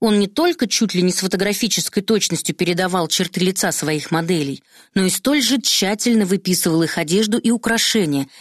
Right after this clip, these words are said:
как, например, в картине «Портрет мужчины в горжете и шляпе с перьями». Амстердам. Переезд в Амстердам значительно повлиял на творчество Рембрандта. Здесь он начал получать много серьезных заказов,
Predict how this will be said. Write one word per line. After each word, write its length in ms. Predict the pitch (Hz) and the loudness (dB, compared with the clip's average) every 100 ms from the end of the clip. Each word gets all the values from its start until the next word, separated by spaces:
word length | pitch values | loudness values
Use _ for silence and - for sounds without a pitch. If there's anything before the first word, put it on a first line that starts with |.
| - - | -12 -4
как, 260 | 247 - | -4 0
например, 460 | 220 185 180 175 165 | 0 0 0 2 0
в 80 | - | -2
картине 580 | 170 165 - 277 262 | -4 -2 0 2 2
«Портрет 560 | - 202 185 196 185 - | 0 -2 -2 0 0 0
мужчины 460 | 170 - - 165 147 | 0 2 2 0 0
в 80 | |
горжете 680 | 143 156 156 240 269 - 254 - _ | -2 -2 0 0 0 0 -4 -6 _
и 80 | 165 | -2
шляпе 420 | - 160 160 190 | 0 0 0 -2
с 100 | - | -6
перьями». 640 | - 190 147 135 131 123 - _ _ _ _ _ _ _ _ _ _ _ _ _ _ _ _ _ | 0 0 2 -2 -4 -6 -12 _ _ _ _ _ _ _ _ _ _ _ _ _ _ _ _ _
Амстердам. 760 | 294 320 - 277 165 143 131 - _ _ _ _ _ _ _ _ _ _ _ _ _ | -2 0 -2 -2 -2 -4 -6 -18 _ _ _ _ _ _ _ _ _ _ _ _ _
Переезд 480 | - 202 220 196 - | 0 2 2 0 0
в 40 | 170 | -2
Амстердам 540 | 170 - 208 294 330 | -2 -2 -2 0 0
значительно 680 | 220 185 180 269 269 262 226 | 2 0 0 -2 0 0 2
повлиял 500 | 208 185 180 185 233 | 0 0 2 2 2
на 140 | 202 | 0
творчество 560 | - 156 165 - - 175 | 0 -2 -2 -4 -2 0
Рембрандта. 640 | 202 180 143 139 127 143 - _ _ _ | 0 0 -2 -6 -10 -14 -16 _ _ _
Здесь 360 | - 175 285 247 | -4 -2 0 2
он 120 | 196 | 2
начал 260 | 185 180 165 | 2 0 -2
получать 500 | - 170 165 170 - | -2 0 0 -2 0
много 240 | 170 151 | 0 0
серьезных 520 | 160 160 165 147 156 | -2 0 0 0 -2
заказов, 580 | 143 165 - 285 254 - | -2 -2 0 0 0 -4